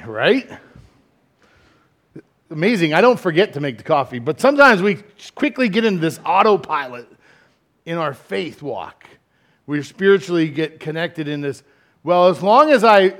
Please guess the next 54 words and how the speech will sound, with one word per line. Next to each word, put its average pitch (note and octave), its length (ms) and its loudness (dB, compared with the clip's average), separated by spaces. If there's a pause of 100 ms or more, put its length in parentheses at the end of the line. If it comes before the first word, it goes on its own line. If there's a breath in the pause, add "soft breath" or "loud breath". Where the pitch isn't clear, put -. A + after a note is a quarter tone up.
(160)
read G#3+ 260 -4
my G3 200 0
YouVersion F3+ 720 0
app F#3+ 320 -2
that E3 360 -10
makes F3 300 -10
me E3+ 140 -8
read E3+ 240 -4
one D#3+ 260 -4
verse F#3 300 -4
a D3 40 -14
day F#3 540 -2 (320 soft breath)
at D#3 220 -6
seven F3+ 320 -2
forty-five F3 560 2
in D#3+ 60 -6
the D#3+ 40 -6
morning," E3 200 -6
you F3 60 -4
know A3 140 0
what G#3+ 120 2
I'm C#3+ 100 -10
talking E3+ 300 -2
about, B2 260 -8
right? C3+ 200 -8
Those C3+ 180 -10
of C3+ 40 -12
you C#3+ 120 -6
who C#3 40 -4
have C3 160 -4
that B2+ 160 -4
app. D#3+ 400 0 (260 soft breath)
At F3 140 -4
seven A3 280 0
forty-five, G#3+ 680 6
it F#3+ 60 2
goes E3 260 -2
off, F#3 400 4
right? E3 280 -2
And D#3+ 120 -8
it - 80 -14
says, D#3+ 160 -4
"Hey, F#3+ 200 2
read E3 200 -2
this F#3 180 -2
verse." A#3 300 0
And C#3+ 80 -12
if A#2+ 100 -14
you C3+ 100 -12
read C3+ 140 -10
this C#3+ 160 -12
verse, F3+ 240 -10
you're G#3 100 -12
good. C#4+ 400 2